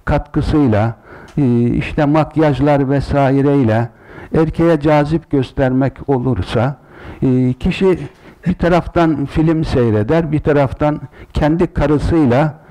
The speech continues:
seyrettiği artistin arasında karşılaştırma yapar. Hele biraz da yaşlıysa,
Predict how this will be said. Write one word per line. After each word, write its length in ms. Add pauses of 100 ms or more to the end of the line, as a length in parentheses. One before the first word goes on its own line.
(100)
seyrettiği 680
artistin 760
arasında 640
karşılaştırma 1040
yapar. 560 (420)
Hele 300
biraz 320
da 80
yaşlıysa, 920